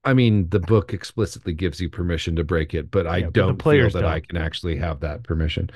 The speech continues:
Speaker 2: The people
Speaker 1: So
Speaker 2: who play it don't. The people who play Rifts know that game is broken.
Speaker 1: Yeah.
Speaker 2: Like,
Speaker 1: Yeah.
Speaker 2: I, I've, I watched a YouTube video with people who play Rifts where they're like, "The best advice for a G M who wants to run a Rifts game is to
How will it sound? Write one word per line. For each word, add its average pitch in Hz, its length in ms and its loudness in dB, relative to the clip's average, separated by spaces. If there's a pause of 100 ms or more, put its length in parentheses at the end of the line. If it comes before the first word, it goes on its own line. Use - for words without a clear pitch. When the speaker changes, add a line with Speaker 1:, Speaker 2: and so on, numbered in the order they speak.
(180)
Speaker 2:
The 127 60 -2
people 175 220 -4
Speaker 1:
So 139 220 12
Speaker 2:
who 123 40 10
play 131 260 0
it 95 140 -8
don't. 87 260 -8 (100)
The 131 80 -2
people 233 320 -2
who 214 120 0
play 185 280 0
Rifts 139 420 0
know 135 400 2
that 113 220 -2
game 110 260 -2
is 95 120 -8
broken. - 480 -6 (460)
Speaker 1:
Yeah. 123 220 8 (360)
Speaker 2:
Like, 135 160 2
Speaker 1:
Yeah. 131 120 6
Speaker 2:
I, 165 200 2 (320)
I've, 143 340 -2
I 160 120 2
watched 170 360 -2
a - 20 -2
YouTube 147 440 -2
video 123 400 0
with 117 180 -6
people 127 260 -6
who 120 80 -2
play 120 240 -2
Rifts 110 380 -2
where 117 120 -4
they're 117 240 0
like, 110 300 -4
"The 120 100 -2
best 170 360 0
advice 131 440 0
for 123 240 -6
a 110 80 -4
G 120 320 -4
M 120 200 -2
who 113 100 -2
wants 104 420 -6
to 120 100 -6
run 110 240 -2
a 104 60 -4
Rifts 104 320 -6
game 151 400 -4 (540)
is 143 240 0
to 127 540 0